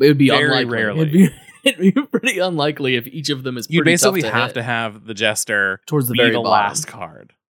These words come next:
Speaker 1: Depending upon what the
Speaker 2: But
Speaker 1: reap
Speaker 2: it's still
Speaker 1: conditions
Speaker 2: possible.
Speaker 1: are, right?
Speaker 2: Yeah.
Speaker 1: Like, 'cause the, the condition, it didn't sound like that. The condition was go through fourteen cards, right?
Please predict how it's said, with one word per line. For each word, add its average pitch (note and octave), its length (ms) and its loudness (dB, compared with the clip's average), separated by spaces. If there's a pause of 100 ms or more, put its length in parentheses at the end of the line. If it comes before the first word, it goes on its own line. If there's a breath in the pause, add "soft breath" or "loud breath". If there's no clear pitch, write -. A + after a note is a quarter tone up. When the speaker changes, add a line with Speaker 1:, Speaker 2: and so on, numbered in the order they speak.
(1200)
Speaker 1:
Depending E3+ 360 2
upon D#3 180 0
what C#3 140 0
the C#3+ 60 -2
Speaker 2:
But C#3 80 2
Speaker 1:
reap C#3+ 40 0
Speaker 2:
it's C3 80 -4
still D#3+ 140 0
Speaker 1:
conditions C3 300 2
Speaker 2:
possible. D2 180 -12
Speaker 1:
are, - 20 -10
right? A#2+ 260 -8 (800)
Speaker 2:
Yeah. A2+ 220 0
Speaker 1:
Like, C3 240 -2
'cause C#3 220 -4
the, C3+ 140 -14
the C#3 140 -6
condition, C#3+ 420 -4
it C3+ 100 -8
didn't D#3+ 240 -2
sound D3 280 0
like A#2 200 -6
that. A#2+ 280 -2 (600)
The C#3+ 80 2
condition B2 400 -2
was G#2+ 200 -6 (380)
go B2+ 240 4
through A#2+ 360 -6
fourteen G#2+ 460 -6
cards, D2+ 600 -6 (100)
right? A2+ 300 -2